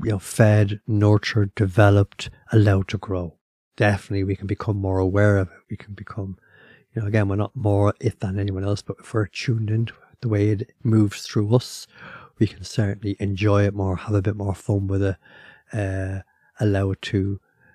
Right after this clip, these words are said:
uh, inform us, allow it to inform others, to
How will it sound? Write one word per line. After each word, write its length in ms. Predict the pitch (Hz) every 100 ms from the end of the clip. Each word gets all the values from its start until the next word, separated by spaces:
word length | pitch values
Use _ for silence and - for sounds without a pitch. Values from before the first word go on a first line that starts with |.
| _ _ 135
uh, 220 | 107 101
inform 580 | 101 95 - 101 98 98
us, 320 | 95 - - -
allow 480 | 98 98 95 98 101
it 100 | -
to 160 | - 98
inform 440 | 95 - 98 95
others, 640 | 95 98 95 95 - - -
to 400 | - 101 98